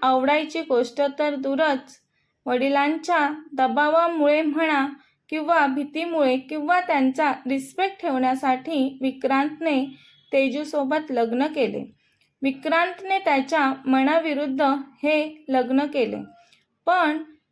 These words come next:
तेजूचे तसे नव्हते. ती पहिली नाराज होती, पण नंतर फोटो पाहून विक्रांत तिला आवडला आणि लग्नात समोर पाहून तर तो तिला खूपच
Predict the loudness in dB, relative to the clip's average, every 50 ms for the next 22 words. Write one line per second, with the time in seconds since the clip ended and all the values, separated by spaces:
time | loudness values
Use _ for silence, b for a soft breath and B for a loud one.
0 | _ 0 2 4 4 2 2 0 -4 -4 -4 0 0 0 0 0 0 -2 -2 -2
1 | -2 -2 0 2 2 2 0 -2 -2 -2 -2 -2 -2 -4 -8 b b b b b
2 | b b b -6 -4 -4 -2 0 2 2 2 2 0 -2 -2 -2 -2 -4 -6 -6
3 | -4 -2 0 0 0 2 2 0 0 0 -4 -4 -4 -6 -12 -14 -14 -16 b b
4 | b b b -4 -2 0 2 4 4 4 4 4 4 0 0 0 0 0 0 0
5 | 2 0 0 0 2 2 2 2 2 2 2 2 2 0 0 -2 -4 -6 -4 -4
6 | -2 0 0 0 0 -2 -4 -4 -2 0 2 2 2 0 -2 -4 -10 -12 _ -2
7 | 0 2 2 2 2 2 0 0 -2 -2 -6 -12 b b b b b b b b
8 | b 0 0 2 2 0 0 -2 -4 B B B B B 0 2 2 2 2 0
9 | 0 0 0 0 -2 -2 0 2 2 0 0 0 0 0 2 2 2 2 2 0
10 | -2 -2 -2 0 0 -2 -2 0 0 0 0 -2 -2 -2 0 0 2 2 2 0
11 | -2 -4 -8 -14 -10 -10 -8 -4 0 0 2 2 0 -2 -6